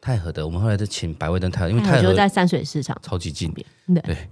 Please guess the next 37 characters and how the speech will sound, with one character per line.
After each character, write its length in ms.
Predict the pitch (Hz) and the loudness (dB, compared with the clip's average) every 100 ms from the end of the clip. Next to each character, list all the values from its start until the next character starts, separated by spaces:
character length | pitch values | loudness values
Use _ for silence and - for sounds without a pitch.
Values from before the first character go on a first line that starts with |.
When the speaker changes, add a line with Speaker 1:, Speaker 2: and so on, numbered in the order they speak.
| _ | _
Speaker 1:
然 120 | - 101 | 0 4
后 120 | 107 | 6
再 140 | 110 | 4
来 140 | 90 85 | 2 2
他 120 | 98 | 0
们 160 | 92 | 0
的 200 | 85 85 | 0 0
面 200 | 85 95 | 0 -2
包 220 | 87 90 87 | 0 -2 -2
吐 160 | - | -4
司 100 | 80 | -6
品 160 | 85 82 | -6 -6
质 140 | - | -6
好， 180 | 76 71 | -4 0
你， 220 | 101 95 85 | 0 0 0
我 60 | |
们 140 | 101 104 | 2 4
都 80 | |
发 160 | 113 110 | 4 4
罐 240 | 107 104 90 | 4 0 0
头， 200 | - 92 | -2 0
那 60 | |
个 60 | 98 | 4
配 200 | - 104 | 4 4
那 100 | 92 | 2
个 80 | 90 | -2
吃 240 | - 92 | -2 -4
非 140 | 92 | -4
常 160 | 87 80 | -4 -6
的 40 | |
好， 160 | 73 71 | -8 -6
有 100 | 82 | -2
人 100 | 90 | -2
送 180 | 95 107 | 0 0
肉 140 | 104 95 | 2 2
松 220 | 92 90 | 0 -2
啊， 160 | 90 | -2